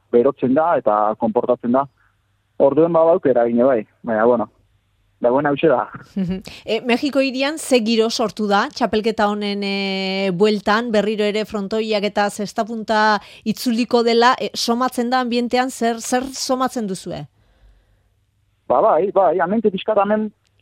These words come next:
Speaker 1: gure inguruen igerten da, ez? Baina, bueno, ba, zetiek eta esan dozkue helburu edala, ba, ba, lengo fanak ekarri bai, baina ia barrizek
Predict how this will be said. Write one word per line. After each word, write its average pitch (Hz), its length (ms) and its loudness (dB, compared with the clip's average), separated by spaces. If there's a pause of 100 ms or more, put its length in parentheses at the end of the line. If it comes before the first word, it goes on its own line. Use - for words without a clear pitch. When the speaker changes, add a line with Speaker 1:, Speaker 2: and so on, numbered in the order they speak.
(120)
Speaker 1:
gure 185 460 6
inguruen 196 440 2
igerten 156 340 2
da, 120 200 2
ez? 185 80 -4 (340)
Baina, 127 240 2
bueno, 151 300 2 (360)
ba, 110 460 2 (600)
zetiek 147 340 4
eta 143 180 4
esan 151 180 0
dozkue 165 400 4
helburu 156 340 6
edala, 156 260 4
ba, 110 360 2 (880)
ba, 117 140 0
lengo 139 260 2
fanak 165 320 -2 (200)
ekarri 160 340 -2
bai, 165 180 0
baina 131 240 0
ia 139 140 2
barrizek 123 500 -2